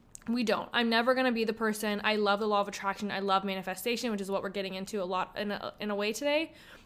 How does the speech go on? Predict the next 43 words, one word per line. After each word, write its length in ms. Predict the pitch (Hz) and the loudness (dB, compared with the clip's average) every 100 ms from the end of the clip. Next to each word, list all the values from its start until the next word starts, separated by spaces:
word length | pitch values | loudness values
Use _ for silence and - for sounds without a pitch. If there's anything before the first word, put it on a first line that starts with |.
| - | -8
but 140 | 240 240 | 4 4
I've 80 | |
never 260 | 233 226 269 | 6 4 4
been 200 | 277 285 | 4 2
someone 240 | 262 240 | 2 2
who 80 | 247 | 2
believes 360 | 208 214 214 196 | 2 0 -2 -2
that 60 | |
you 140 | 175 208 | -4 -4
can 120 | 214 | -2
control 460 | 208 202 208 196 - | -2 -2 0 -2 0
everything 600 | 220 202 226 226 214 196 | -2 0 -2 -2 -2 -2
in 100 | 185 | -2
your 120 | 180 | -4
life. 420 | 175 123 196 - - - - - - | -2 -4 -6 -12 -20 -20 -20 -20 0
If 260 | 233 247 - | 4 4 2
you 140 | 254 | -4
could, 540 | - 233 190 202 214 220 - - - - - - | -2 0 2 2 -2 -8 -14 -20 -20 -20 -20 -18
there 360 | - 214 214 214 | -10 -2 2 4
would 60 | 220 | 4
have 100 | 208 | 2
been 80 | |
a 100 | 208 | 2
lot 160 | 196 202 | 4 4
of 80 | 202 | 4
things 220 | 202 190 | -2 -2
I 100 | 185 | 0
would 140 | 185 | 0
have 100 | 180 | 0
obviously 460 | 175 170 175 - 156 | -2 -4 -4 -8 -10
changed 420 | - 151 143 180 | -8 -8 -8 -10
in 100 | 190 | -8
my 140 | 185 156 | -6 -4
life. 400 | 190 - - - - - - _ - _ - - | -4 -4 -10 -20 -20 -20 -20 _ -20 _ -20 -6
But 140 | - 285 | 2 4
I 100 | 285 | 4
do 240 | 285 294 | 4 4
believe 320 | 302 269 262 | 2 0 0
we 80 | 247 | 0
do 220 | 214 247 | 0 0
have 200 | 247 277 | 2 0
some 760 | 233 - - - 294 302 320 277 | 0 -4 -2 4 4 6 2 -2
control 760 | - 277 - 262 214 170 185 | -4 -4 2 4 4 2 -2